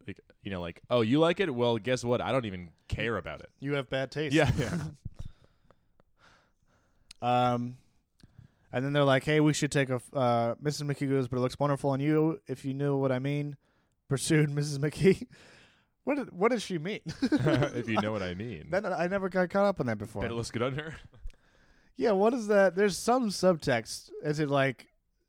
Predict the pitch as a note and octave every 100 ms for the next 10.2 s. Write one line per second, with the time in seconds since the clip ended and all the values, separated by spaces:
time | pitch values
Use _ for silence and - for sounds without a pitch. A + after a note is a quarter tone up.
0 | _ _ _ - C#3 C#3+ D#3+ C#3+ D3 F#3
1 | - C4 C4+ A#3+ B3+ B3 C4+ C4 G3 C3
2 | B2+ A#2+ - A2+ A2+ G#2+ G2 G2+ A2 G2+
3 | F#2 F2+ F#2 F2+ F2+ E2+ D#2+ D#2+ E2 B1
4 | C2+ G#2+ A2 - - _ _ _ _ E2+
5 | F#2+ C#2+ D2 D2 C2+ A1 B1+ G2+ - G#2+
6 | - A2 F#2+ G2 F#2 F#2 F2 G2 G#2+ A2+
7 | A2 G2+ G#2+ G#2+ A2+ A#2 A#2 B2 C3 F#2+
8 | G2+ G#2 G2 G2 F#2+ - F#2+ G2+ A2 A2+
9 | A#2+ B2 C3 G#2+ A2+ A#2 - E2+ - F#2+
10 | F2+